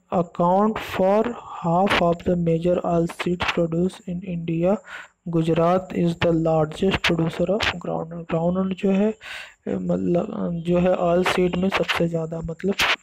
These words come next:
हाफ, ये क्या है, produce किया जाता है India में। और गुजरात जो है, अ, मूंगफली या फिर groundnut उ-, उगाने वाला सबसे लार्जेस्ट, अ, producer, अ, कह सकते हैं, अ, state है जहाँ पर,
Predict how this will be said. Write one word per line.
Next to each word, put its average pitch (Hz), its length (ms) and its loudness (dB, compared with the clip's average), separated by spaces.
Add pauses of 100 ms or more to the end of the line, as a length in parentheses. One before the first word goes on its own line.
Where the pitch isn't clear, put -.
(420)
हाफ, - 720 0 (420)
ये 185 60 -2
क्या 202 240 2
है, 180 120 4
produce 165 500 2
किया 170 180 2
जाता 170 280 2
है 175 240 2
India 170 320 2
में। 196 180 -2
और 175 260 0
गुजरात 165 500 0
जो 180 120 0
है, 180 220 0 (520)
अ, 180 40 0 (500)
मूंगफली 170 880 0
या 175 100 4
फिर 170 240 0
groundnut 170 760 0
उ-, 170 380 0
उगाने 170 480 -2
वाला 165 280 2
सबसे - 360 -4
लार्जेस्ट, 175 880 -2
अ, - 60 -6 (540)
producer, 170 880 2
अ, 165 540 -2
कह 170 60 0
सकते - 400 -4
हैं, 180 220 0 (680)
अ, 175 280 0
state 175 380 0
है 208 220 0
जहाँ 170 280 0
पर, 196 200 -2